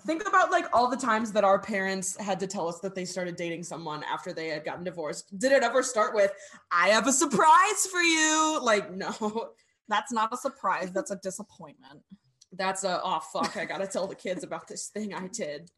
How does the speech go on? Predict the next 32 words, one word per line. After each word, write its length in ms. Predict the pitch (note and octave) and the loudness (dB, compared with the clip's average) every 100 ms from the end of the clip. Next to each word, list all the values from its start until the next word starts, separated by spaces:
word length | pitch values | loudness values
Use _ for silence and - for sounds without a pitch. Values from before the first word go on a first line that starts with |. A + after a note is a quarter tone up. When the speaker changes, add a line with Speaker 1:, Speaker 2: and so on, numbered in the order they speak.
| _ _ _ - | _ _ _ -12
Speaker 1:
Like, 280 | D#3 D3 _ _ _ _ _ _ _ _ _ _ _ _ - | -12 -12 _ _ _ _ _ _ _ _ _ _ _ _ -4
they 120 | E4+ | -2
were 140 | D#4+ | 0
misled. 680 | C4 A3 - F3+ D3 D3 F3 _ _ _ - | -2 -6 -4 -6 -6 -10 -18 _ _ _ -4
The 40 | |
Speaker 2:
Uh, 120 | G3+ | 0
Speaker 1:
children 380 | G#3 D4+ D4 C#4+ | 2 2 2 0
were 80 | C4 | 2
Speaker 2:
but 100 | C4+ | 4
here's 160 | B3 C#4 | 4 2
the 60 | |
Speaker 1:
misled. 180 | - A3 | 0 0
Speaker 2:
thing. 80 | F3 | -4
Here's 120 | A3 A3 | -6 -8
the 60 | |
thing. 240 | G#3+ F3+ - _ | -8 -12 -16 _
They 160 | F#3+ G#3+ | -8 -2
had 160 | G#3 | -2
to 80 | B3+ | -4
sit 160 | B3 G#3+ | -8 -8
us 120 | A3+ | -8
down 320 | A3 D#3 F#3 G3+ | -6 -6 -6 -8
because 280 | G#3+ G3 - | -10 -10 -10
every 240 | F#3+ F#3+ G#3 | -10 -8 -10
single 280 | G#3+ G#3+ | -10 -12
time 300 | A3 G3+ D#3+ | -12 -12 -12
mom 240 | E3 D#3 E3+ | -8 -8 -8
and 100 | F3 | -10
dad 240 | D#3+ D#3 | -8 -8
dated 300 | E3+ - F3 | -12 -16 -16
someone 300 | - D#3+ E3 | -16 -18 -20
new, 280 | D3+ D3 | -18 -18